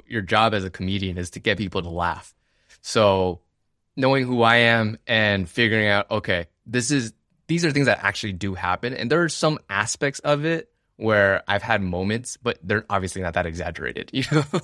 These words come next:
It's, it's just a fun little thing that I like to just do.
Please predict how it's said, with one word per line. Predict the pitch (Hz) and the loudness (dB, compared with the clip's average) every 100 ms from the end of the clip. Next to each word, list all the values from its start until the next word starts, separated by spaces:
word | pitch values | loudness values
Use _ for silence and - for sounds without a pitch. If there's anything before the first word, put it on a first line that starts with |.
| 214 - 180 - - - _ _ _ | -6 -8 -12 -10 -16 -16 _ _ _
It's, | - 127 127 - - _ | -2 -2 -2 -12 -14 _
it's | 120 - - | -4 -4 -2
just | 156 175 | 0 0
a | |
fun | 147 - 110 127 | -2 2 0 2
little | 123 123 120 | 0 0 0
thing | 113 113 | 0 2
that | 117 | 4
I | 104 | 4
like | 107 107 | 2 -2
to | 104 | -4
just | 104 98 | -6 -2
do. | 101 117 | -2 -2